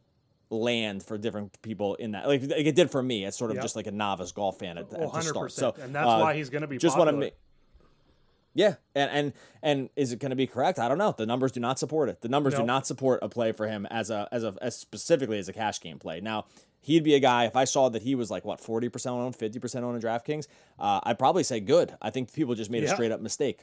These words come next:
Speaker 1: or they're bu-, they're buying off name, because th-, there's
Speaker 2: Exactly.
Speaker 1: no, there's not a single number that supports that him as a play, even with a very cheap eight thousand price tag. And I think people will be drawn, uh, to that.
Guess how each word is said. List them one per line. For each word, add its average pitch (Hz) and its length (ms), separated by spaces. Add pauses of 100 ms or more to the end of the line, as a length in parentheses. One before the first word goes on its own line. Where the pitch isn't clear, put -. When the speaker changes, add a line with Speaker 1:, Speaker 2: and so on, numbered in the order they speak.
Speaker 1:
or 127 100
they're 127 120
bu-, 147 240
they're 143 100
buying 139 340
off 131 200
name, 113 420
because 139 200
th-, 117 40
there's 135 120
Speaker 2:
Exactly. 135 260
Speaker 1:
no, 160 240
there's 135 280
not 139 160
a 135 60
single 170 460
number 131 340
that 110 140
supports 120 440 (300)
that 120 160
him 123 220
as 110 100
a 110 40
play, 117 360
even 147 380
with 113 320 (440)
a 113 60
very 123 560
cheap 113 320
eight - 160
thousand 107 280
price 104 200
tag. 98 180
And 101 100
I 107 40
think 117 220
people 110 280
will 107 340 (380)
be 107 140
drawn, 101 400
uh, 95 260
to 113 140
that. 98 200